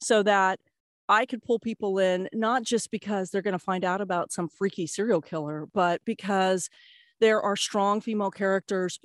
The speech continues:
who investigate the case, prosecute them, women who certainly didn't deserve to be killed. It's just a struggle. And for anybody who's a legitimate true crime writer who cares more about than just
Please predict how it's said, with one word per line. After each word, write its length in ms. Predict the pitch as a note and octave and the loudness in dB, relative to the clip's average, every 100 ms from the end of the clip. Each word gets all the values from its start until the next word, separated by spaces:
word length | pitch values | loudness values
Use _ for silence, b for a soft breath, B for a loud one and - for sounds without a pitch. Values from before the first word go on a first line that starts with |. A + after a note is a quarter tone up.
| - | -4
who 520 | G3+ G3 F#3+ F#3+ F#3 _ | 0 2 2 2 -4 _
investigate 560 | G3+ G#3 A3 C4 A#3+ - | -2 -2 -4 -4 -4 -4
the 60 | |
case, 500 | - - B3+ E3 - - | -4 0 2 2 -4 -6
prosecute 600 | - A#3+ - - G#3 E3+ | -2 0 -2 -4 -6 -6
them, 180 | D#3+ D#3+ - b b b - | -6 -8 -10 b b b 0
women 420 | G#3+ B3 B3+ A3+ | 4 6 6 4
who 280 | A3 A#3 - | 2 -2 -6
certainly 480 | - G#3+ C4 A#3+ F#3+ | -6 -4 -2 -2 0
didn't 260 | F#3+ F#3 F3 | 2 0 0
deserve 360 | F3+ F3 E3 | -2 -2 -4
to 60 | F3+ | -6
be 120 | D#3 | -6
killed. 400 | - F#3+ E3 D#3+ - | -4 -2 -2 -4 -2
It's 240 | B3 B3 | -2 0
just 240 | - E4+ - | -2 -4 -2
a 60 | |
struggle. 480 | B3 - G3+ A#3+ B3+ | -2 2 2 4 2
And 160 | A#3 G3+ | 2 -2
for 140 | A3 | -4
anybody 360 | G#3+ B3 B3+ A#3 | -4 -4 -4 -2
who's 360 | G3+ G3 - - | -4 -4 -8 -2
a 100 | F#3+ | -2
legitimate 920 | F3+ F3+ D#3+ F#3+ G3+ G3+ G3+ G3 - _ _ _ _ - | 0 0 2 2 2 0 -2 -4 -10 _ _ _ _ -8
true 220 | - A3 | -2 -2
crime 380 | G#3+ G3+ F#3 D#3+ | 0 2 2 0
writer 600 | E3+ F3 F3 E3 D#3+ - | 0 0 0 -2 -4 -6
who 140 | G#3+ F#3+ | -8 -8
cares 720 | - G3 G3 F3+ E3+ E3 - - | -8 -2 0 0 0 -2 -6 -4
more 320 | G3+ B3+ B3 | 2 4 4
about 360 | G3 F3 F3 | 4 2 0
than 380 | F3 F3 E3+ E3+ | -4 -4 -4 -4
just 440 | F3+ E3+ - - | -2 -2 -2 -12